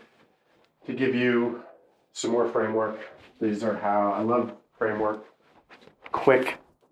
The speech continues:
easy little things you can have in your back pocket that when you have to make a split decision on something or decide if this is something you wanna do, you pull it out and you go, "Boom, does it fit in that framework?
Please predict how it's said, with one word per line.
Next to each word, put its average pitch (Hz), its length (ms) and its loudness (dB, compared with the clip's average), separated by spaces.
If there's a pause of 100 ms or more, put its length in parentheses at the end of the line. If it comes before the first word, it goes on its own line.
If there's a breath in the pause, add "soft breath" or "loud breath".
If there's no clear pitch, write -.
(240)
easy 135 360 6
little 127 260 8
things 123 420 8
you 113 120 2
can 117 120 4
have 113 240 6
in 110 60 2
your 113 80 4
back 110 240 2
pocket 110 440 2
that 110 120 2
when 107 180 2
you 107 120 2
have 104 160 4
to 113 80 -6
make 104 160 0
a 104 40 -2
split - 280 -4
decision 107 340 -6
on 101 100 -4
something 104 360 -8
or 95 40 -6
decide 95 300 -4
if 95 100 -10
this - 100 -10
is - 40 -14
something 101 200 -6
you 98 60 -8
wanna 95 140 -6
do, 98 340 -6 (480 soft breath)
you 110 100 -4
pull 110 220 0
it 101 80 0
out 98 200 -2
and 104 80 -10
you 101 80 -12
go, 101 80 -6
"Boom, - 360 2
does 110 140 -10
it - 140 -10
fit 185 120 0
in 143 60 -4
that 143 220 -2
framework? 143 520 0